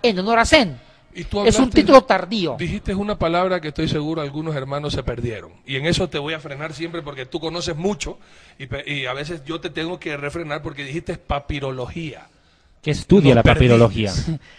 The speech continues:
Speaker 2: Perdiste al-, algunos hermanos.
Speaker 1: Papirología viene de dos términos,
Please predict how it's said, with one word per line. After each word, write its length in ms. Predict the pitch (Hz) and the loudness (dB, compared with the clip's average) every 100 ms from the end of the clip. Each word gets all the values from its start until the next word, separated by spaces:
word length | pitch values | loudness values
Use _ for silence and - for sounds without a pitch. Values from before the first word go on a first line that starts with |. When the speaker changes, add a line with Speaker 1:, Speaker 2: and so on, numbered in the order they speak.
| - | -16
Speaker 2:
Perdiste 460 | - 151 185 190 - | -10 -6 -6 -8 -6
al-, 280 | 160 156 160 | -6 -6 -10
algunos 380 | 143 160 180 151 | -10 -10 -10 -12
hermanos. 400 | 135 110 - - | -12 -16 -20 -2
Speaker 1:
Papirología 580 | 196 220 190 196 190 269 | 0 2 4 4 4 2
viene 160 | 269 | 2
de 80 | 208 | 2
dos 180 | 214 - | 2 4
términos, 680 | 220 202 196 175 185 - | 2 2 0 0 -2 -6